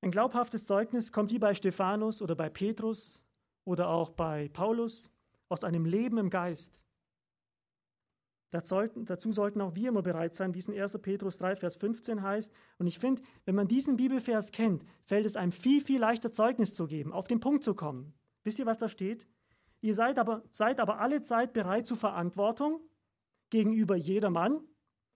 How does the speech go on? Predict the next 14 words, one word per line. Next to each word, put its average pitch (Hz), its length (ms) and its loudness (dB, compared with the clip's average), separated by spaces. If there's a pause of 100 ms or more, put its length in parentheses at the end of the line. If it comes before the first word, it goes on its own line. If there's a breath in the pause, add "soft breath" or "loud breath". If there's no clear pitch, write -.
(360)
über 196 220 2
die 185 160 2
Hoffnung, 226 720 2 (260)
die 165 180 -6
in 262 140 2
euch 175 280 0
ist.“ - 420 -12 (2000)
Über 160 160 -6
die 156 100 -6
Hoffnung, 202 360 -4
die 220 120 -4
in 233 100 0
mir 151 200 -2
ist. - 180 -20